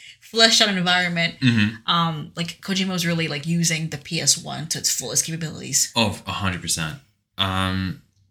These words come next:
Speaker 2: Snake sees this British man go up in a Hind D. It's returned. Um,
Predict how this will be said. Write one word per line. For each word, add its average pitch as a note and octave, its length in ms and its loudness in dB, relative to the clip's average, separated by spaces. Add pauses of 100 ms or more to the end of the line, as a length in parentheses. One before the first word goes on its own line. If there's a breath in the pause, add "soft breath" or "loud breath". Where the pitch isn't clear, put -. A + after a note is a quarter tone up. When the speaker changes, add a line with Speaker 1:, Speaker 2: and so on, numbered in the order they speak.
(220)
Speaker 2:
Snake G#2 340 6
sees G2+ 500 6
this F#2 340 2
British F2+ 400 2
man F2+ 380 0 (180)
go E2+ 380 2
up D#2 340 -4 (800)
in F#2+ 300 4
a E2+ 520 2 (440)
Hind G#2 460 2
D. G2 440 4 (100)
It's B2 160 6
returned. C#3 540 6 (760)
Um, G2+ 680 4